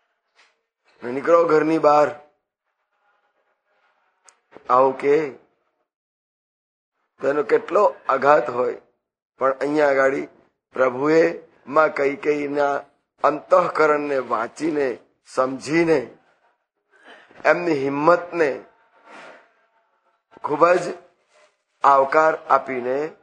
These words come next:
પ્રભુએ તુરત જ્યાં સામે ધર્યા એની સાથે તરત જ મુનિવેશ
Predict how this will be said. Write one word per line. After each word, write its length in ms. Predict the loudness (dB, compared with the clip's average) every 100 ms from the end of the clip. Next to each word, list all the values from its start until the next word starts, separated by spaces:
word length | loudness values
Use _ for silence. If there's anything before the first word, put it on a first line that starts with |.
| _ _ _ _ _ _ -2
પ્રભુએ 460 | 0 0 2 4 4 2 -4 _ _ _ _
તુરત 320 | 2 4 2 -4 -18 _ _ _ _ _ _ _ _ _ _ _ _ _ _ _ _ _ _
જ્યાં 240 | 0 2 2
સામે 360 | 2 0 2 0
ધર્યા 460 | 0 2 2 2
એની 200 | 0 -2
સાથે 380 | 0 2 2 0 -4
તરત 440 | 0 0 2 2
જ 220 | 2 0 -6 -18 _ _ _ _ _ _ _ _ _
મુનિવેશ 720 | -6 -2 0 2 2 2 -4